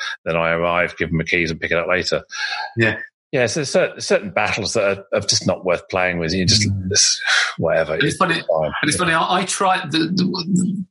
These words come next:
Speaker 2: the times that I try more, uh, one, when, say, like, when I'm just picking the phone up and I don't know who, don't know who's calling. So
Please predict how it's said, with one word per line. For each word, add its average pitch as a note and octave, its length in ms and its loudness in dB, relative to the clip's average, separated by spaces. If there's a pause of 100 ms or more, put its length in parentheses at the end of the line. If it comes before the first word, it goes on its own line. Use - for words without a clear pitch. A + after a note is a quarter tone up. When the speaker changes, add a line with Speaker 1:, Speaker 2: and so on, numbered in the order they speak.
Speaker 2:
the - 60 -2
times G#3+ 320 2
that - 80 -2
I F3 80 2
try D#3+ 320 0
more, A#2+ 320 2
uh, - 280 2
one, F3 280 2 (300)
when, D#3+ 300 0
say, E3+ 140 0
like, D#3+ 180 2
when D3+ 120 2
I'm D3 80 2
just E3 180 -2
picking F3 240 0
the C3 80 0
phone A#2 300 2
up F#2 180 2 (960)
and A2+ 160 2
I A2+ 80 4
don't B2 200 2
know G#2+ 100 0
who, D3 260 0
don't C#3+ 200 0
know - 60 -2
who's A#2+ 160 2
calling. G#2+ 480 0 (300)
So B2 300 0